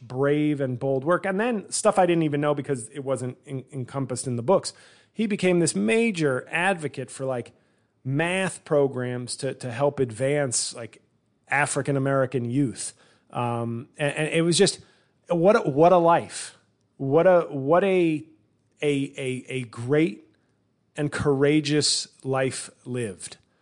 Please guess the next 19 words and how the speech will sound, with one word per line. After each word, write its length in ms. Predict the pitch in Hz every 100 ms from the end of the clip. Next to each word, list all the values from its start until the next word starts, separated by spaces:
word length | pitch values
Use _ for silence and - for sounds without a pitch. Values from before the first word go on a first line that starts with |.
| _ _ _ _ -
Uh, 260 | 127 123 143
and 120 | 147
you 80 | 139
can 140 | 160
catch 340 | 151 151 -
me, 500 | 165 170 135 123 117 -
uh, 400 | 139 123 123 120
at, 380 | - 127 120 -
uh, 140 | 120
Helium 480 | 104 151 143 120 110
on 100 | 110
September 380 | - 117 123 117
twenty-sixth 600 | - 123 110 127 104 -
if 160 | 123 123
you 80 |
wanna 220 | 117 117 113
see 240 | 127 120
a 60 | 110
life 440 | 113 107 107 -